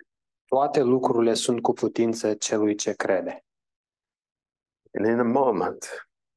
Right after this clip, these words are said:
Speaker 1: Și într-o clipă,
Speaker 2: the demon was sent away.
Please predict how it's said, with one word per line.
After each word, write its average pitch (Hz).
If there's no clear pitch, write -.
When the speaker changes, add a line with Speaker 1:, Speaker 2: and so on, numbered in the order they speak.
Speaker 1:
Și -
într-o 117
clipă, 95
Speaker 2:
the -
demon 107
was -
sent -
away. -